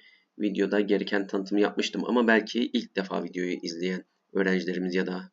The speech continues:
öğretmen arkadaşlarımız vardır. Tekrar bir tanıtım yapmak istedim. Trigonometri konusunun konu anlatımını ve soru çözüm videolarını yapacağım. Ama hangi yayının? Helezon yayınlarının. Helezon yayınları yeni piyasaya sürülecek bir yayın.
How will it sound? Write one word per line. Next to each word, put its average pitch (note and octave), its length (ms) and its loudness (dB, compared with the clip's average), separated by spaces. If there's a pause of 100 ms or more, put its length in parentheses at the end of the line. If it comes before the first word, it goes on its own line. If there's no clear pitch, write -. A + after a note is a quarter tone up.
öğretmen F#2+ 300 -2
arkadaşlarımız F2+ 680 -2
vardır. F3+ 400 -4
Tekrar - 320 -6
bir - 100 -8
tanıtım E3 340 -2
yapmak F#2+ 280 -2
istedim. - 400 0 (1000)
Trigonometri E3+ 520 10
konusunun A#2 360 8
konu C3 200 8
anlatımını B2+ 420 8
ve B2+ 60 8
soru B2 200 6
çözüm A2 300 6
videolarını F#2 360 8
yapacağım. G2 460 4 (320)
Ama C3+ 240 6
hangi C#3 240 10
yayının? A#2 520 4
Helezon C3 440 10
yayınlarının. G2 560 6 (340)
Helezon B2 360 2
yayınları A2+ 340 4
yeni A#2+ 320 2
piyasaya G2 360 2
sürülecek F#2 540 -4
bir F2 160 -6 (320)
yayın. A2+ 360 0